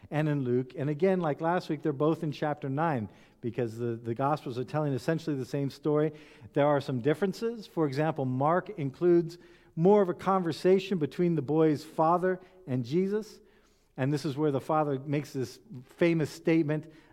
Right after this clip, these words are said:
uh, "Lord, I believe, help me with my unbelief." And so that's in, that's in the Mark passage. But it's the same story. Luke is very brief. He gives the least amount of details. But this part here, verses nineteen through twenty, this is unique to Matthew.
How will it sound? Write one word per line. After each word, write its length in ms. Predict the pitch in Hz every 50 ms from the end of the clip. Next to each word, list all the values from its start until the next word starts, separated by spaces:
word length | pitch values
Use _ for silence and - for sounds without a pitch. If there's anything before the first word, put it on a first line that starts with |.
| _ -
uh, 140 | 120 123
"Lord, 300 | 123 120 135 147 156 160
I 100 | 147 147
believe, 540 | 127 117 131 123 123 147 160 160 156 151 131
help 240 | 135 - 147 165 170
me 100 | 156 147
with 180 | 143 139 135 -
my 120 | 131 131
unbelief." 640 | 139 139 139 139 123 120 117 131 147 160 - - - - - _ _ _ _ _ _ _ _ _ _ -
And 160 | 135 135 127
so 140 | - 151 139
that's 260 | 127 147 151 147 -
in, 140 | 165 151 135
that's 240 | 139 160 139 135 -
in 80 | 151
the 80 | 135 123
Mark 380 | 117 117 123 147 147 - - -
passage. 580 | 156 165 165 156 - 190 175 180 175 - - _ _ _ _ _ - 143
But 80 | 156
it's 100 | 160 151
the 80 | 156 156
same 300 | - - 220 214 214 -
story. 500 | - - - 214 208 190 156 123 107 98 - - - - _ _ _ _ _ _ - _ _ _ _ _ _ _ -
Luke 280 | 147 175 214 240 214 196
is 100 | 156 127
very 320 | 131 135 185 214 208 185
brief. 560 | 160 131 147 170 196 220 214 - - - - - - -
He 80 | - 160
gives 240 | 160 185 185 185 185
the 80 | 160
least 320 | 139 143 180 208 185 - 185
amount 240 | 160 143 131 123 117
of 100 | 107 104
details. 580 | 123 123 123 - 135 123 123 123 127 127 - - - _ _ _ - - - - _ -
But 160 | 175 160 -
this 180 | 294 330 311
part 320 | 320 - - 240 214 196 165
here, 300 | 127 190 214 185 143 120
verses 360 | 110 147 185 180 185 170 139
nineteen 600 | 151 156 160 180 208 214 196 - - 202 190 185
through 160 | - 170 151
twenty, 340 | - - - 175 156 131 117
this 300 | 110 131 208 269 254 -
is 180 | 277 240 202 190
unique 560 | 208 202 190 180 190 214 220 202 - - -
to 100 | - 156 147
Matthew. 500 | 143 151 165 175 170 - - 117 98